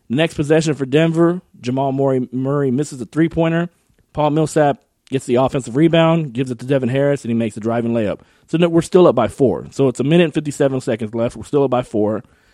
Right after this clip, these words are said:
Um, Russell Westbrook comes down the other end. Twenty-foot jumper,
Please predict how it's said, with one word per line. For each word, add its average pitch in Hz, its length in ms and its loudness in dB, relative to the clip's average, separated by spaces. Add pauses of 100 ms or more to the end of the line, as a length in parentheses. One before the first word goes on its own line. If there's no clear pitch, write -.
(240)
Um, 101 240 -4
Russell 143 240 2
Westbrook 139 340 2
comes 131 200 -2
down 117 200 0
the 107 100 -2
other 101 160 -2
end. 165 400 0 (2250)
Twenty-foot 165 420 0
jumper, 160 440 4